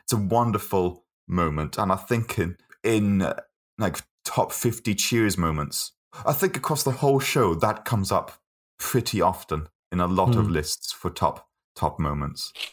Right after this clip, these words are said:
Speaker 2: James, my final award, I present a present. This is for the best gift through this season.
Speaker 1: Oh,
Speaker 2: We've seen a
Speaker 1: I see.
Speaker 2: few.
Speaker 1: Have we? Oh.
Speaker 2: Yep. We, uh, we saw Cliff's key ring for his ma,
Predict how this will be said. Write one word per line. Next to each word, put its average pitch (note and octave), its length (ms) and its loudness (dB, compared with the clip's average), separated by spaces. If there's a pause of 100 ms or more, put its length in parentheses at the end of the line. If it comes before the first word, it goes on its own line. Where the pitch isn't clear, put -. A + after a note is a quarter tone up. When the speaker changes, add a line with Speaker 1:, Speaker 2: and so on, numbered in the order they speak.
(1500)
Speaker 2:
James, D3+ 220 4
my D3 160 4
final C#3+ 400 4
award, G#2+ 480 0 (640)
I D3+ 140 4
present A#2+ 420 2
a - 40 -2
present. G#2+ 580 -2 (500)
This C#3+ 140 2
is B2+ 120 4
for B2+ 80 2
the A#2 100 0
best - 420 0
gift - 500 -2
through - 240 0
this G2+ 240 2
season. - 400 0
Speaker 1:
Oh, F#2 540 2 (100)
Speaker 2:
We've C3 100 2
seen F3 160 6
a E3 40 4
Speaker 1:
I - 20 2
see. D3+ 260 2
Speaker 2:
few. G#2+ 180 2 (800)
Speaker 1:
Have G3 180 2
we? D3+ 180 2 (140)
Oh. A3 200 -2 (680)
Speaker 2:
Yep. F3+ 320 0 (120)
We, C3+ 260 4
uh, B2+ 200 4
we A#2+ 220 0
saw B2 420 4 (220)
Cliff's - 380 0
key D3 260 2
ring C3+ 200 4
for B2+ 160 2
his A#2 140 0
ma, C3+ 380 0